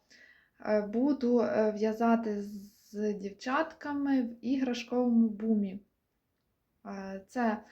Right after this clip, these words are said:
такий проєкт, е, де протягом тижня будемо починати, м, різні, е,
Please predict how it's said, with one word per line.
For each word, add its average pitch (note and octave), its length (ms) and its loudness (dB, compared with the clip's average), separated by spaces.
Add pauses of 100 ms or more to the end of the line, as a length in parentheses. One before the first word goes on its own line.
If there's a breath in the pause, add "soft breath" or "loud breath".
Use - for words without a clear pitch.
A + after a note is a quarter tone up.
(280 loud breath)
такий A3+ 300 0
проєкт, A#3 680 2
е, G#3 340 -2 (160)
де A3 320 0
протягом G#3+ 680 -2
тижня D4 800 0
будемо G#3+ 380 -2
починати, A3 1040 -2 (1700 loud breath)
м, G#3+ 640 -4
різні, A3 500 2
е, G3+ 400 -6